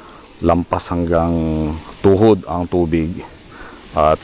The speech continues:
dyan din makikita yung mga alimango. So, nakita natin may alimango na sila nakuha kanina. Yung tignan natin, sundan natin. Ayun,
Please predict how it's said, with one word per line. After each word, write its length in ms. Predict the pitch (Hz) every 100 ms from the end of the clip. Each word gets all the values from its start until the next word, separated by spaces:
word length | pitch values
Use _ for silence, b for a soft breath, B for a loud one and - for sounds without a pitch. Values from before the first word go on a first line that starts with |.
| -
dyan 220 | 92 101
din 80 | 101
makikita 400 | 98 98 95 87
yung 160 | 85
mga 160 | 82 78
alimango. 460 | 80 76 73 78 -
So, 80 | 90
nakita 320 | 92 87 92
natin 240 | 85 101
may 80 | 95
alimango 480 | 82 80 78 78 76
na 80 | 73
sila 160 | 78
nakuha 380 | 76 73 73 67
kanina. 340 | 71 71 69 80
Yung 140 | 85 -
tignan 240 | 78 78
natin, 240 | 73 69 76
sundan 380 | - 73 73
natin. 340 | 73 73 82 73 - - - - - - - - - - - - - - - - - 87 -
Ayun, 240 | 110 165